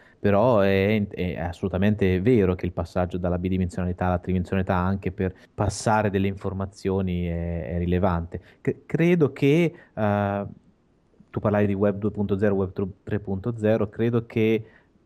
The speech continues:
il, eh, una cosa interessante, sono proprio curioso di leggerlo questo libro che mi hai indicato, perché il novantaquattro era un, un, un anno in cui la tecnologia era prevalentemente disconnessa, non c'era integrazione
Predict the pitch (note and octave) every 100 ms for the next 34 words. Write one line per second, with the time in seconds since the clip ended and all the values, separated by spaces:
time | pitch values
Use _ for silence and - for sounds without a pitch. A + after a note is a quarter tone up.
0 | _ A#2+ G#2+ G#2+ G#2 G#2 G#2 G2+ G2+ G2+
1 | G2 G2 G2 _ _ _ - A2+ A#2 C3+
2 | C3+ A#2+ A#2 - A#2 A2 - G#2 A#2 B2
3 | A#2 G#2+ G2 G2+ F#2+ F#2+ F#2 F#2 F#2 F#2+
4 | F#2 G2 F#2+ F#2+ G2 G2 G2+ F#2+ F#2+ G#2
5 | - A#2 G#2+ G#2 G#2+ G#2+ G#2 B2+ - A2+
6 | A2+ G2+ F#2 G2 G2 - G2 F#2 F#2 F#2
7 | G2 F#2+ F#2+ F#2 - G2 F#2 F2 G2 G2
8 | F#2 G2 F2+ F2+ - F#2+ F2+ F2+ F2 F#2+
9 | F#2+ F#2+ - F#2 - - G2+ F#2+ - -
10 | F#2 F#2 G2 F2+ - F2 F2 F2 G#2 F#2
11 | F2+ - F2+ F2 - - F2+ F2 F2 E2+
12 | E2+ E2+